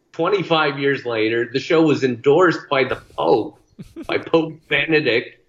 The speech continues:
who says, "I love The Simpsons. It's the most Christian show on television." And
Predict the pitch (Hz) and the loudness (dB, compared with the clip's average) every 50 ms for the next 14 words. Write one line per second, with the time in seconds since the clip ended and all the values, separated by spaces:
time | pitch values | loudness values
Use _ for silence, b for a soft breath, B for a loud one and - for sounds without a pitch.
0 | _ _ _ _ _ - 123 117 117 127 127 120 117 113 110 120 135 151 139 127 | _ _ _ _ _ -6 -6 -2 0 0 0 0 0 -2 0 0 2 0 0 0
1 | 131 143 160 196 - - 170 180 170 - 160 151 143 151 147 151 151 151 151 131 | 0 2 2 0 -2 -4 -6 -8 -4 0 0 0 2 0 -2 -8 -8 -8 -8 -10
2 | 123 - - 139 131 127 123 123 - - - 170 165 170 165 - - 151 147 143 | -12 -8 -4 0 0 0 0 -2 -4 -2 0 0 2 0 -2 -4 -6 -8 -8 -2
3 | - 135 113 110 113 113 117 127 127 - 160 180 190 175 135 107 98 92 92 - | 0 0 2 2 2 0 -2 -2 -4 -4 -4 0 0 0 2 2 0 -2 -2 -4
4 | 87 85 87 - 139 139 135 - | -8 -8 -2 0 0 0 0 -2